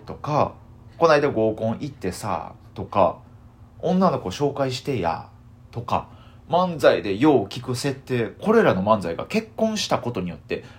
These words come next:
全くできなくなるんですよ。いや、まあ、もう、もちろんその分、あの、結婚してるんですけど、将来子供が生まれたらね、どんな名前にしようかなとか、なんかそういう、そういう新しい漫才の設定はできることはできるんですけど、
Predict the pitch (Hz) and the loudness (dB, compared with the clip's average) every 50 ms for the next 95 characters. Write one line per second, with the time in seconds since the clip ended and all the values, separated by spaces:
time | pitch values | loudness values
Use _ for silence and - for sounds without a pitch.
0 | - - - 117 127 147 - - - - 202 190 180 156 160 156 151 143 139 - | -18 -10 -4 -2 2 2 0 0 0 0 0 2 2 2 2 2 2 0 -2 -2
1 | - 90 82 80 80 73 71 - - - - 78 - - - - - - - - | -4 -6 -8 -8 -8 -10 -14 -16 -16 -12 -8 -8 -8 -8 -10 -16 -20 -20 -20 -20
2 | - - - - - - - - - - - - - - - - - - - - | -20 -20 -20 -20 -20 -20 -20 -20 -20 -20 -20 -20 -20 -20 -20 -20 -20 -20 -20 -20
3 | - - - - - - - - 123 120 117 131 139 127 - - - 165 226 240 | -20 -20 -20 -20 -20 -16 -6 -2 -2 -2 0 0 -4 -4 -6 -10 -4 -2 0 0
4 | 208 - - 190 254 262 - 277 277 269 262 - 254 262 262 247 233 226 214 190 | 0 -2 -4 -6 -6 -2 0 0 0 0 0 -2 0 0 2 2 2 0 -2 -2
5 | 226 240 170 95 90 - - - - - - - 113 107 104 101 98 95 143 139 | -2 -4 -4 -4 -6 -12 -18 -20 -20 -16 -4 2 2 4 4 2 0 -2 -4 -4
6 | - - - 139 139 135 123 - 139 139 143 156 151 135 127 127 123 - - 143 | -4 -4 -4 -4 -4 -4 -4 -2 -2 -2 -2 -2 -4 0 0 0 0 0 -2 0
7 | 143 165 214 247 247 247 240 - - - - - - - 123 117 120 107 98 - | 4 6 8 8 8 6 4 0 -8 -18 -18 -10 -2 2 4 4 6 4 4 2
8 | 120 120 123 117 117 113 113 110 110 117 113 110 110 - 92 95 95 92 104 113 | 2 0 2 0 0 0 0 0 2 0 -2 -2 -2 -2 -2 -2 -2 -2 -2 -4
9 | 117 120 117 120 107 92 101 101 101 98 98 95 92 95 98 95 98 92 - 95 | -4 -4 -4 -6 -6 -8 -8 -6 -6 -4 -4 -4 -4 -4 -4 -4 -6 -6 -6 -6
10 | - - - 90 92 90 92 92 - - - 98 92 110 92 76 - - - 190 | -6 -6 -6 -4 -2 -2 -4 -4 -4 -2 -2 0 0 0 -2 -4 -4 2 4 4
11 | 185 185 180 170 170 - - - 220 233 240 240 233 220 - 196 190 - 220 214 | 6 6 4 -2 -2 -6 -8 -8 -6 -4 -4 -4 -4 -2 -2 -2 2 2 2 2
12 | 208 - 123 117 135 143 120 98 95 - 185 185 - 180 143 123 143 - - 196 | 2 -2 -2 -2 -2 0 -2 -4 -4 -6 -8 -6 -6 -6 -4 -2 -4 -4 -4 -4
13 | 185 180 180 120 90 - 98 95 101 95 90 - - - - - - 65 60 - | -6 -4 -4 -6 -6 -8 -6 -6 -6 -6 -8 -10 -12 -14 -12 -10 -8 -8 -10 -10